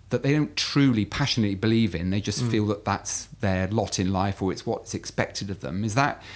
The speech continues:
Speaker 1: I mean, that's really what you're saying, isn't it? That a lot of people, the weight of expectation, the fact that we don't take time to reflect on where we are in life, that's quite a strong message is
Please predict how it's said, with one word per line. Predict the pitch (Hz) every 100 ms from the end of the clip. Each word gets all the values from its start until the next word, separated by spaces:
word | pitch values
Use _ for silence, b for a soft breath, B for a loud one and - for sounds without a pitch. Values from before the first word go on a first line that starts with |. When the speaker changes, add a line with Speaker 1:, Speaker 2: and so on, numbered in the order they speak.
| B B B
Speaker 1:
I | 120
mean, | 120
that's | 127 -
really | 120 113
what | 95
you're | -
saying, | 98 110 98
isn't | 98 98
it? | 82
That | 104 95
a |
lot | 104 101
of | -
people, | 107 95 104 98 95 B B B
the | 107
weight | 127 117
of | 110
expectation, | 101 - 101 90 - 98 - 98
the | 95
fact | 123
that | 110
we | 104 110
don't | 104 120 117 117 - - -
take | - 92
time | - - 101 98
to | -
reflect | 101 - 107 - -
on | 101
where | 98 98
we | 92 98
are | 92 90
in | 87
life, | 98 85
that's | - - - - - - -
quite | 131
a |
strong | - - 101
message | 117 - 82 -
is | -